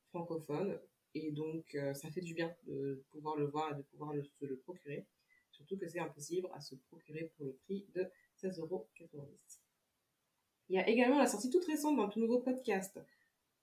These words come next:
de, du compte Instagram, euh, Au Pays du Baobab, qui s'appelle Psychologie du personnage.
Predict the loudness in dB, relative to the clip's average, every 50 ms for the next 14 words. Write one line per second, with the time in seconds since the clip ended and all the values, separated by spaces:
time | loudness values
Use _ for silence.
0 | _ _ -4 0 4 6 8 8 8 8 8 8 8 8 8 6 6 4 2 -2
1 | -4 -4 -4 0 2 2 2 2 2 0 0 0 -2 0 4 4 6 6 6 4
2 | 4 4 2 0 4 4 6 6 8 8 6 6 4 4 4 4 4 4 4 2
3 | 2 0 -2 -6 -6 -6 -4 -2 0 2 2 2 0 -2 -4 -10 -8 -6 -6 -2
4 | 2 4 4 4 4 2 0 -2 -4 -6 -8 -8 -6 -6 -6 -4 -2 -2 -2 -4
5 | -4 -8